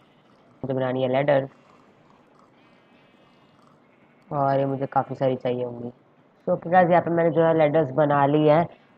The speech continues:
and इसके बाद मेरे को यहाँ पे एक chest चाहिए होगी। ओके,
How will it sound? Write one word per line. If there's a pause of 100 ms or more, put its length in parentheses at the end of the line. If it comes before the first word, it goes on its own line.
(100)
and
इसके
बाद
मेरे
को
यहाँ
पे
एक
chest
चाहिए
होगी। (340)
ओके,